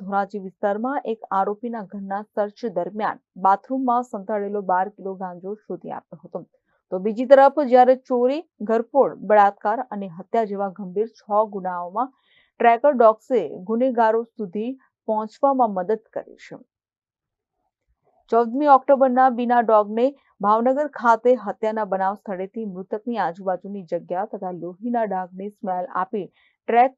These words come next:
કરાવતા નેશનલ હાઈવે સુધી દોડીને ત્રણ આરોપીઓને ફાઇન્ડ આઉટ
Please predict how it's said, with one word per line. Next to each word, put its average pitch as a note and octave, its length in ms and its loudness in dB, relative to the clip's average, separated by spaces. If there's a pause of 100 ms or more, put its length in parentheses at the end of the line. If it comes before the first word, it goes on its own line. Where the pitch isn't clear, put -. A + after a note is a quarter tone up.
કરાવતા G3 480 2 (460)
નેશનલ C4 400 0
હાઈવે A#3 320 -2
સુધી G#3 280 -8
દોડીને G#3+ 440 2 (100)
ત્રણ G3+ 240 -2 (140)
આરોપીઓને G#3 480 -6 (100)
ફાઇન્ડ F3+ 260 -2
આઉટ G#3 240 -6